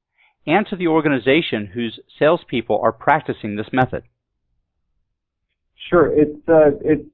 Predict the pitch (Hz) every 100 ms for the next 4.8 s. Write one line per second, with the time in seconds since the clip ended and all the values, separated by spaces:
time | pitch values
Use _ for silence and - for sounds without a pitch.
0 | _ 147 - - 170 170 - 175 156 120
1 | - 113 - 165 117 - _ _ 131 131
2 | 117 113 _ - 131 131 _ - 147 139
3 | 135 127 120 - 123 113 98 _ _ -
4 | 131 139 120 117 - 113 107